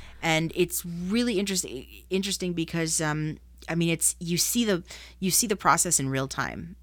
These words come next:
I mean, you spend, you spend real time with her and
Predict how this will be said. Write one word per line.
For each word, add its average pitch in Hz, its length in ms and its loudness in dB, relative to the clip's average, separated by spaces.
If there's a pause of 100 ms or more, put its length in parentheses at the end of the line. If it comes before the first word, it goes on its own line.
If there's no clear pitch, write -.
I 143 40 -6
mean, 156 180 -2
you 156 100 -2
spend, 156 580 2
you 156 180 -6
spend 160 400 0
real 147 220 0
time 139 300 0
with 135 140 -4
her - 320 -8 (520)
and 147 360 -2